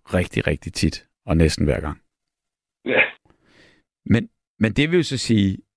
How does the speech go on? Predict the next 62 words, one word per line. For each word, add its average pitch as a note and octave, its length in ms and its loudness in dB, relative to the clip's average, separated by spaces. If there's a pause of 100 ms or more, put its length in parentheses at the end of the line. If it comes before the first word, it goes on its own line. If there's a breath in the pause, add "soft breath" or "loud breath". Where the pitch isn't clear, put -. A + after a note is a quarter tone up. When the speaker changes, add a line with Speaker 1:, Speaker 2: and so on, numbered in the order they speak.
Speaker 1:
altså, A#2 240 0
den E3 260 0
der E3 120 -2
tristhed - 460 -2
kan A2+ 120 -4
jo G2 100 -2
godt C3+ 180 2 (320)
vendes, B2+ 640 0 (220)
lige D3+ 120 2
præcis B2+ 260 -4
den F3+ 200 -2
tristhed C#3+ 340 -2
med B2 120 0
at G2+ 60 -2
flytte, A#2+ 300 2
kan - 160 0
jo A2 100 0
godt C3 280 0
vendes, B2+ 380 0
når B2 120 2
du A#2 60 -2
ved, C#3+ 360 0 (1120)
at - 160 -2
det C3 220 -2
er G#2 180 -2 (500)
din D3 180 4
mulighed A2+ 440 4 (400)
for - 340 -2 (100)
at A2 140 0
Speaker 2:
Mm. A#2+ 280 -10
Speaker 1:
stoppe A2 340 -2
med G2+ 80 -2
at F#2+ 80 -6
drikke. D#2+ 240 -4 (760)
Speaker 2:
Lige A#2+ 200 -8
præcis. F2+ 200 -10 (140)
Speaker 1:
Og A2 200 0
få C3 100 0
et A#2 60 -2
Speaker 2:
Og - 60 -6
så A2+ 60 0
er A2 40 2
Speaker 1:
bedre G#2+ 120 0
Speaker 2:
der - 0 -
Speaker 1:
liv. G2 120 -2 (140)
Speaker 2:
en A#2 60 -10
anden, B2 160 -8 (400)
og B2+ 120 0
så D#3 60 4
er C3 40 2
der C3+ 80 0
en D3 220 2
anden G2 140 -4
ting, G#2+ 160 -12
der F2 60 -12
gør F#2 140 -6
mig - 120 -10
glad A#2 260 2
for, - 120 -12
som - 140 -12
skal - 240 -12
derop. D3 320 0